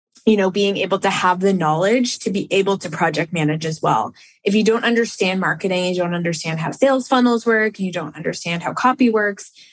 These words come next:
you're not necessarily gonna understand what goes into a project and what things to look for and how to really properly project manage a client.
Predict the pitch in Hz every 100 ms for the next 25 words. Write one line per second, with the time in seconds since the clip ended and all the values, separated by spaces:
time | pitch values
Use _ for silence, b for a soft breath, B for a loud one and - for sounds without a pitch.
0 | B 220 226 208 226 254 247 220 208 202
1 | 190 190 185 180 - 185 175 175 170 170
2 | b b - 185 202 196 202 185 180 170
3 | 170 - 160 160 202 233 226 185 170 165
4 | 175 - 170 160 160 - 208 208 190 170
5 | 175 170 165 165 156 165 170 170 170 -
6 | _ _ - 165 165 170 170 139 180 220
7 | 220 196 - 226 254 302